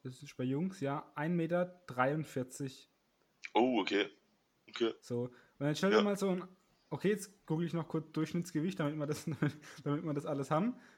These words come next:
Speaker 2: Damit sie
Speaker 1: Äh,
Speaker 2: noch richtig fett sind?
Speaker 1: Nee, nee, einfach damit man mal so einen normalen, also das, was, was man im Durchschnitt halt in Deutschland so hat.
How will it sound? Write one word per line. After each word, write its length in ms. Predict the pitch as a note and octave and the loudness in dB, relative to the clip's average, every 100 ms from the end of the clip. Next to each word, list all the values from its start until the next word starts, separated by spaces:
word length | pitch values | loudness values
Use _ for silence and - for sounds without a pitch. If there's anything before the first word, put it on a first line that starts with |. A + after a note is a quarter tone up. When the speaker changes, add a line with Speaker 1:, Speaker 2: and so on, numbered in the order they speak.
| - | 6
Speaker 2:
Damit 260 | A2+ A#2+ A2+ | 8 8 6
sie 80 | |
Speaker 1:
Äh, 40 | A2+ | 8
Speaker 2:
noch 160 | G#2+ | 8
richtig 240 | B2 A2 A2+ | 6 4 2
fett 260 | - A#2+ - | 6 6 6
sind? 260 | C3+ C3+ - _ _ _ _ _ _ _ | 0 0 -6 _ _ _ _ _ _ _
Speaker 1:
Nee, 280 | D3+ F#3 B3 | -4 0 2
nee, 120 | A3+ F#3+ | 0 -2
einfach 160 | G3+ | 0
damit 220 | G#3 G#3 | 2 2
man 120 | G3+ G3 | 0 2
mal 380 | G3 F#3+ - - | 0 -2 -10 -8
so 140 | E3 | -2
einen 140 | E3 E3 | 0 0
normalen, 420 | D3+ C#3+ D#3 A#3 G3+ E3+ - | 0 0 0 2 2 2 -4
also 120 | D3 | -4
das, 100 | C#3+ | -4
was, 160 | D3 - _ _ _ - - - | -6 -8 _ _ _ -16 -16 -8
was 180 | C#3+ C#3+ | -6 -4
man 220 | C#3+ C3+ - - | -6 -6 -10 -6
im 160 | C#3+ | -4
Durchschnitt 420 | C#3+ D#3+ F#3+ G3 | 0 0 0 -4
halt 100 | F#3 | -4
in 80 | D#3 | -4
Deutschland 300 | C#3+ D3 E3 | -4 -4 -6
so 100 | D3 | -8
hat. 200 | C#3+ F3 | -6 -6